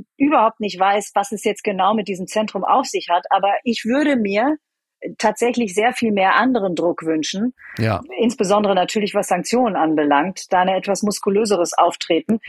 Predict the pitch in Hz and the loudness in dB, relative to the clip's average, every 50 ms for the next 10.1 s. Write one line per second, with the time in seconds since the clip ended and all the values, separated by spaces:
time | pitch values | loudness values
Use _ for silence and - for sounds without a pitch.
0 | - - - 131 131 127 120 - - _ 294 220 262 269 277 330 320 277 269 247 | -8 -4 -2 0 0 0 -2 -6 -8 _ 0 2 2 4 4 2 4 4 4 4
1 | 226 196 214 277 320 330 - - 277 - - - 214 226 269 320 311 - - - | 4 4 4 4 2 2 0 -2 -2 0 -2 0 0 2 2 0 -2 -4 -12 -18
2 | - _ _ - 240 220 - - 262 277 294 302 294 277 - - _ _ _ _ | -18 _ _ 0 0 0 0 0 2 2 4 4 4 2 0 -4 _ _ _ _
3 | _ _ _ _ _ _ _ _ _ _ _ _ - 208 208 - - 254 - - | _ _ _ _ _ _ _ _ _ _ _ _ -4 -2 0 2 2 2 4 4
4 | 254 311 339 320 - 294 - - - 180 202 - - 185 175 - - - 220 220 | 2 2 2 0 -2 -2 0 2 2 2 2 2 -2 -4 -4 -4 -4 -2 -2 0
5 | 220 202 - 226 220 220 - _ 269 294 370 415 453 427 - 302 277 294 262 254 | 0 -2 -2 -2 -2 -2 -2 _ 2 2 2 2 0 0 0 2 2 2 0 -2
6 | - 254 220 - 247 226 196 - - - - - 240 277 269 - 214 196 - - | -4 -4 -2 -2 -2 -2 0 -2 -2 -2 0 0 0 0 0 -2 -4 -2 0 2
7 | 175 165 185 170 175 202 196 185 - - 233 240 226 214 185 - 233 247 247 - | 2 2 2 2 0 -2 -2 -2 -2 0 0 2 0 0 0 0 0 0 0 -2
8 | - 220 202 - - 190 185 185 196 196 - - 196 - - 277 - - 302 254 | -6 -6 -4 -2 -2 -2 -2 -2 -4 -6 -8 -8 -8 0 0 0 2 4 2 4
9 | 226 214 214 220 254 - 247 247 262 233 220 196 262 302 - - 175 160 175 240 | 4 4 4 2 2 0 0 -2 0 0 2 2 2 2 2 -2 -2 0 0 0
10 | 320 | -2